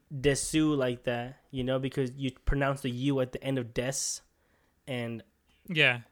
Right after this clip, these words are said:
Speaker 1: so it's just, it's a cutesy way of saying it, and I think it's working 'cause it definitely sounds cute when she says it. And
Speaker 2: So how would people take it if I went to Japan and started talking like that?
Speaker 1: Dude, y-, y-, you're tall. They would just be creeped out by you.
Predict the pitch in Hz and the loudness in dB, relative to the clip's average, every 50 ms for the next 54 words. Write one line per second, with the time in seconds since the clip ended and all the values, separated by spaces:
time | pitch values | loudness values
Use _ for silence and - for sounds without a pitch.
0 | - _ - - - 123 120 123 123 - 143 127 - - 160 123 131 127 - - | -20 _ -8 0 2 4 4 4 2 2 -2 -2 -2 -4 -4 -2 -2 -4 -4 -2
1 | - 135 127 - - 127 123 123 117 117 - - - 127 120 120 117 117 117 117 | -2 -2 -2 0 -2 0 0 0 0 -2 -4 -2 -2 -2 0 -2 -2 -4 -4 -6
2 | 110 127 120 120 120 120 - 139 131 131 139 131 123 123 113 117 120 120 123 120 | -4 -4 -4 -4 -4 -4 -4 -4 -2 -2 0 0 0 -2 -2 -2 -2 -2 -2 -2
3 | - 123 120 - 127 120 - 165 180 175 - 180 180 180 165 160 151 - 156 147 | -4 -6 -6 -6 -6 -6 -6 -6 -8 -4 -4 -4 -2 -2 -4 -4 -4 -4 -6 -6
4 | 143 - - - 147 139 135 131 131 - 131 - - 120 120 120 113 - _ _ | -6 -8 -6 -6 -4 -4 -4 -4 -6 -6 -8 -6 -6 -8 -8 -8 -10 -14 _ _
5 | _ _ - _ _ _ _ _ _ _ _ _ - 135 131 123 123 123 120 - | _ _ -20 _ _ _ _ _ _ _ _ _ -6 -4 -4 -4 -4 -6 -8 -10
6 | _ _ _ _ _ _ _ _ _ _ _ - - - - - 151 143 135 131 | _ _ _ _ _ _ _ _ _ _ _ -16 -16 -14 -8 -4 -2 0 0 0
7 | 127 127 127 - - 139 139 147 147 - 160 143 151 - - 147 139 - 151 139 | -2 -6 -8 -6 -4 0 0 0 0 0 0 -4 -2 0 2 2 2 4 2 2
8 | 131 127 131 131 135 - - 127 - 131 - 131 123 120 120 120 120 120 127 - | 2 2 0 -2 -4 -4 -6 -4 -4 -4 -2 0 -2 0 -2 -4 -6 -8 -10 -12
9 | - - - 127 120 113 - 120 113 117 120 113 113 - 127 135 151 233 214 190 | -10 -4 -4 -4 -4 -4 -6 -8 -8 -8 -8 -10 -8 -10 -8 0 2 4 4 4
10 | 185 - - - 165 156 160 160 - 160 185 214 175 - - - 175 185 175 156 | 2 -2 -8 -12 -12 -10 -10 -10 -4 2 2 2 2 2 2 2 4 6 8 6
11 | 147 143 170 180 185 196 180 175 147 - - - 165 147 - 151 147 143 135 123 | 6 6 4 2 2 0 0 -2 -2 -2 0 -2 -2 0 2 2 4 4 4 2
12 | 127 123 120 117 113 113 117 | 2 0 0 0 -4 -6 -8